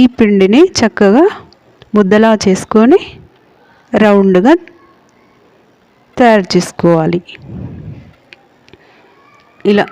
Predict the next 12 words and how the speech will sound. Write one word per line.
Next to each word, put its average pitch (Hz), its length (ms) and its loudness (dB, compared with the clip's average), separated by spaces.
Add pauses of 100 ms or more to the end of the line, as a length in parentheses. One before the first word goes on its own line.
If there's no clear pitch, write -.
(400)
చాలా 208 260 2 (140)
ఈజీ 226 200 4 (100)
అండి, 202 200 2 (300)
ఎంతో 196 200 0 (120)
తేలికగా 190 520 2 (120)
చేసుకోవచ్చు. 202 680 0 (1800)
ఇలా 233 160 4 (400)
అన్నీ 214 260 2
రెడీ 202 280 0
చేసి 202 260 -2
పక్కకు 214 320 -2
పెట్టుకొని 233 440 2